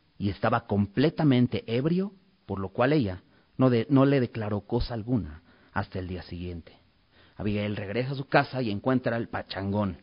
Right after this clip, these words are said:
¿no? Porque Nabal, como este momento tan importante para los, eh,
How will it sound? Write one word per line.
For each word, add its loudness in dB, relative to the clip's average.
¿no? -4
Porque 2
Nabal, 4
como 0
este -2
momento 2
tan 2
importante 0
para -2
los, 4
eh, -8